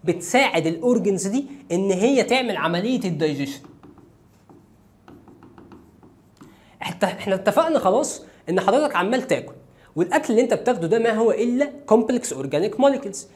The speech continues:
يعني الكربوهيدراتس هي سلسلة كبيرة جدًا من الشوجرز، حاجة معقدة.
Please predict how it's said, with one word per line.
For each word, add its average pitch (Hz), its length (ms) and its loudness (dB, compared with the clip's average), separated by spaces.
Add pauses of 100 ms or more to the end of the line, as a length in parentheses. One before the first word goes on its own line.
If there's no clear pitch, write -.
(160)
يعني 151 220 2
الكربوهيدراتس 202 960 0
هي - 140 2
سلسلة 226 400 0
كبيرة 214 800 0
جدًا 208 360 2
من 185 220 0
الشوجرز، - 600 -8 (960)
حاجة 254 200 8
معقدة. 175 640 4